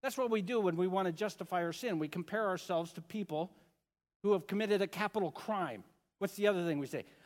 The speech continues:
"I'm not Hitler." Is that what you say when you get to heaven? "Why should I let, well, I'm not Hitler." Is that what it is? Just, this is the place where not Hitlers are?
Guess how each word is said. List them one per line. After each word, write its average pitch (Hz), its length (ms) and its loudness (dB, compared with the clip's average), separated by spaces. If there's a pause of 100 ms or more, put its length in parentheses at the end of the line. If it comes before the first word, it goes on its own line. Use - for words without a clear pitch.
(120)
"I'm 226 160 0
not 233 180 4
Hitler." 190 580 4 (1600)
Is 175 80 -4
that 226 100 4
what 226 140 2
you 214 80 -2
say 208 160 2
when 196 120 4
you 180 40 -2
get 185 120 4
to 175 100 0
heaven? 156 200 -2 (920)
"Why 160 100 -2
should 170 160 0
I - 20 4
let, 156 180 0
well, 147 120 0
I'm 143 80 0
not 156 160 2
Hitler." 131 340 -4
Is 139 80 -10
that 170 160 2
what 180 160 2
it - 40 4
is? 165 140 -2
Just, - 260 -2
this 202 200 0
is 196 100 -4
the 185 80 0
place 190 280 0
where 170 100 0
not 185 220 2
Hitlers 214 420 -2
are? 262 240 -2